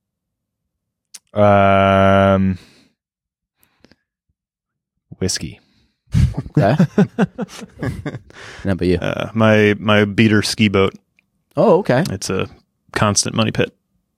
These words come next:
Speaker 2: I'm sure. So tell us more. How long have you had it?
Speaker 3: Uh, it's a two thousand two, um, and I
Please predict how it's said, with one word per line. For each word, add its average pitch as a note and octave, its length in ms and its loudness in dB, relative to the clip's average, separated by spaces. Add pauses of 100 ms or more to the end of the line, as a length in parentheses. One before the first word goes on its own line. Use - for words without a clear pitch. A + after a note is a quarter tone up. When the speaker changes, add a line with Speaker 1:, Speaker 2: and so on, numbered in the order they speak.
Speaker 2:
I'm G#2+ 100 -4
sure. G2+ 240 0
So G#2+ 180 -4
tell A#2 200 -2
us A2+ 120 -4
more. G2+ 340 0 (120)
How A2 140 -4
long G#2+ 100 0
have F#2+ 80 -2
you G2+ 60 0
had G2 160 2
it? - 120 -12 (120)
Speaker 3:
Uh, G#2 280 0
it's - 100 -12
a G2+ 40 -4
two C3 220 -2
thousand B2+ 340 0
two, G#2+ 420 0 (440)
um, F#2 440 -12 (500)
and G2 100 -10
I F#2 180 -6